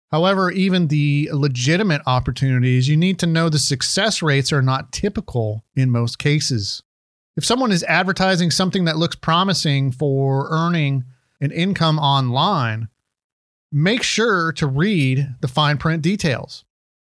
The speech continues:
It's not just online advertising where you need to read and learn about the finer details, but also in print marketing.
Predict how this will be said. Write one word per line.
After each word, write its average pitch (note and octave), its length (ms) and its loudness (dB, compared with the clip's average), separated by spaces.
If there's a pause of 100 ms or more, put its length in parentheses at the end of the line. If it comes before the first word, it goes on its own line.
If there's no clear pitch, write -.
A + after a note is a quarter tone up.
(100)
It's - 220 -4
not G3+ 240 0
just F#3+ 400 0
online F#3 460 0
advertising D3 1000 0
where C#3+ 560 0
you D3 160 0
need F3 180 2
to E3 80 -2
read D#3+ 520 0 (260)
and C#3 200 0
learn D#3+ 500 0
about C#3+ 640 0
the C#3 120 -2 (100)
finer D#3+ 320 2
details, B2 800 -2 (260)
but D#3 100 0
also G3 360 0
in F3 140 0
print C#4 300 -2
marketing. B2 540 -2